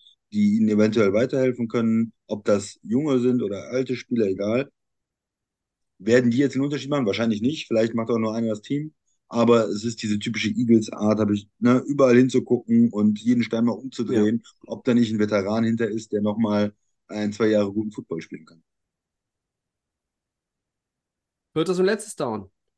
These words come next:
Speaker 2: Welcher Rookie aus zweitausendzweiundzwanzig wird sich in zweitausenddreiundzwanzig noch einmal deutlich steigern und ein Breakout-Year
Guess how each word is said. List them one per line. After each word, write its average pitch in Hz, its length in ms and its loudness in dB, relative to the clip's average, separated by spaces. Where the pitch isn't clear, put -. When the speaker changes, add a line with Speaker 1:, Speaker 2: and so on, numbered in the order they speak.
Speaker 2:
Welcher 185 420 -4
Rookie 220 440 -4
aus - 280 -14
zweitausendzweiundzwanzig 165 1500 -8
wird 147 220 -6
sich - 200 -16
in 135 180 -10
zweitausenddreiundzwanzig 151 1600 -6
noch 127 160 -12
einmal 123 300 -8
deutlich 175 460 -6
steigern 156 480 -8
und 143 200 -10
ein 135 280 -10
Breakout-Year 110 1300 -6